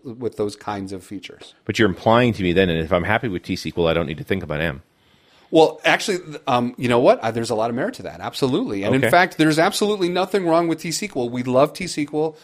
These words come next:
Speaker 1: We are going to be doing T S Q L from now until the end of time.
Speaker 2: Mm-hmm, mm-hmm.
Speaker 1: And we have tools like Data Dude w-, aren't, aren't going anywhere anytime soon. And so, you know, T S Q L is great. Huge fan. And, you know,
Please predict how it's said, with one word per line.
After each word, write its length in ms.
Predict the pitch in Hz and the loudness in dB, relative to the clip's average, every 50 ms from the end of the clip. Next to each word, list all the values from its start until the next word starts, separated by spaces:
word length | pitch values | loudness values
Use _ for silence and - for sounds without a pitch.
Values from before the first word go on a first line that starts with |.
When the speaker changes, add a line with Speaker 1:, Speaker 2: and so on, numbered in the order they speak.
| _ _ - | _ _ -2
Speaker 1:
We 180 | - 127 143 156 | 4 8 8 8
are 100 | 151 139 | 8 8
going 220 | 139 139 139 131 | 6 4 4 2
to 80 | 135 139 | 0 -2
be 100 | 127 120 | -4 -4
doing 280 | 123 131 135 139 131 127 | -4 -2 -2 -2 -2 -4
T 180 | - - 151 | -6 -10 -10
S 120 | 139 - - | -10 -8 -6
Q 140 | 143 131 - | -6 -4 -4
L 80 | 135 123 | -6 -6
from 440 | - - 131 117 117 117 113 113 113 | -4 -2 -2 0 0 0 -2 -2 -2
now 300 | 113 117 123 127 123 123 | -2 0 0 0 -2 -2
until 300 | 117 110 - 117 113 110 | -4 -6 -6 -6 -6 -6
the 140 | 120 - - | -6 -10 -10
end 200 | 123 110 110 113 | -10 -8 -8 -8
of 100 | 113 - - | -10 -12 -14
time. 340 | - - 107 107 101 85 | -16 -14 -14 -12 -8 -6
Speaker 2:
Mm-hmm, 160 | 92 92 107 117 | -4 -2 -2 -2
mm-hmm. 300 | 127 131 - 104 95 104 | -4 -4 -8 -8 -4 -2
Speaker 1:
And 180 | 113 117 117 123 | 0 0 0 0
we 140 | 139 147 | -2 -2
have 240 | 143 143 143 139 - | 0 -2 -2 -4 -6
tools 260 | - 160 143 143 135 | -4 0 0 0 0
like 160 | 143 131 120 - | 0 -4 -2 0
Data 200 | 131 135 135 131 | 0 0 0 0
Dude 280 | 135 139 139 139 135 139 | -2 -2 -2 -2 -4 -8
w-, 180 | 147 123 135 123 | -10 -10 -8 -6
aren't, 240 | 135 123 120 120 - - | -4 -4 -4 -6 -6 -6
aren't 200 | 127 127 143 147 | -4 -4 -2 0
going 240 | 143 135 135 131 | 0 0 0 0
anywhere 340 | 131 127 131 127 123 120 120 | 0 0 0 -2 0 -2 -2
anytime 400 | 120 117 120 113 - 117 110 107 107 | -4 -4 -8 -10 -10 -10 -12 -12 -12
soon. 340 | - - 160 104 71 65 _ _ _ _ - - - _ _ | -10 -10 -10 -10 -10 -14 _ _ _ _ -20 -20 -20 _ _
And 200 | - 127 123 123 | -6 -4 -4 -4
so, 440 | - - 143 131 123 120 120 120 - _ _ _ - | -2 2 2 4 4 2 0 -2 -6 _ _ _ -6
you 60 | 139 120 | -4 -4
know, 200 | 110 98 104 - - | -4 -4 -6 -8 -10
T 80 | - | -8
S 80 | 151 - | -6 -6
Q 100 | 185 - - | -4 -4 -4
L 40 | 151 | -4
is 80 | 117 | -6
great. 520 | - - 104 101 120 117 - - - - _ _ _ _ _ | -6 -10 -8 -6 -6 -6 -6 -8 -16 -20 _ _ _ _ _
Huge 220 | _ - - - - | _ -12 -12 -12 -10
fan. 180 | - 110 98 92 | -12 -12 -10 -8
And, 200 | - 123 120 120 - _ _ _ - | -6 -6 -6 -6 -8 _ _ _ -4
you 60 | 175 139 | -2 0
know, 240 | 113 107 113 113 | 0 0 -2 -4